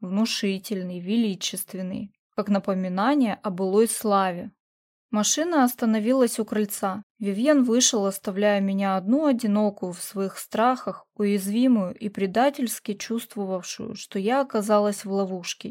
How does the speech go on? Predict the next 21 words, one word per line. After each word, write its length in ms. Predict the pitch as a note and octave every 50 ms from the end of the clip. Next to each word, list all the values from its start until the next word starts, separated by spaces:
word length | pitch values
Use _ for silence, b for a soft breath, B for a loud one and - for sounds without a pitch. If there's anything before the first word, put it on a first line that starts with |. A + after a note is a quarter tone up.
| C4+ -
из 160 | - F#3+ -
которой 420 | - A3 G#3 - A#3+ B3 C4 B3+
нет 300 | B3 B3 A#3+ G#3+ F#3+ - -
выхода. 460 | F3+ F#3 E3+ - - F#3 F3 F3+ G3+ - _ _ _ _ _ _ _ _ _
Кто 160 | - A3 C4
бы 140 | C4 C4+ C4+
мог 300 | B3 A3 G#3 G#3 G#3 _
подумать, 640 | - A3+ G3+ F#3 G#3 G3 F#3+ F3+ F3+ F3+ F3 - _ _
что 220 | - - - -
я 180 | G3+ F#3+ F#3+ F#3
так 300 | F#3+ - B3+ C#4 D4 C4+
глупо 420 | A#3+ A#3+ G#3+ G3 A3 A3+ - A#3 F#3+
попадусь, 640 | - G#3 G3 - G3+ F#3 F3 F#3+ F3+ F#3 F3+ - - _ _ _ _ _ _ _
теперь 420 | _ - G3 G3+ - G#3 G#3 A3 A#3
навсегда. 680 | G#3 G3+ G3 - - - G3 - F#3 F#3+ F3+ F3 F3+ _ _ _ _ _ _ _ _ _ _ _ _ _ _ _
Из 240 | - G#3+ G3+ - -
тени 380 | - - C4+ C#4+ D#4 D#4 C4+ G#3+
подъехавшей 760 | - - G3 G3 G#3 A3 A#3 A#3 - G#3+ G3 - - A3+ G#3+
машины 540 | G#3 G3+ G#3 - - - D4+ D#4+ D4+ B3 G#3
вышел 360 | G3 A3+ A#3+ - - A#3+ A3+
мужчина, 640 | A3 A3 A3 - - - A3 G3+ F#3+ F3+ F3+ -